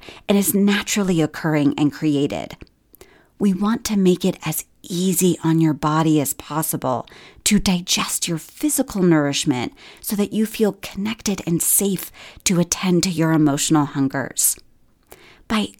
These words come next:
consciously choosing different foods and different food behaviors, this will create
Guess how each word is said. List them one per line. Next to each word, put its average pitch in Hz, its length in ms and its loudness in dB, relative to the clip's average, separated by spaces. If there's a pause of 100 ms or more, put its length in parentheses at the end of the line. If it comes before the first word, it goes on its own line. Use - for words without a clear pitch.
(120)
consciously 277 800 -4
choosing 165 500 2
different 170 380 0
foods 175 400 2 (300)
and 180 180 4
different 160 320 2
food 156 260 -2
behaviors, 165 800 -2 (400)
this 269 220 0
will 311 100 0
create 247 420 0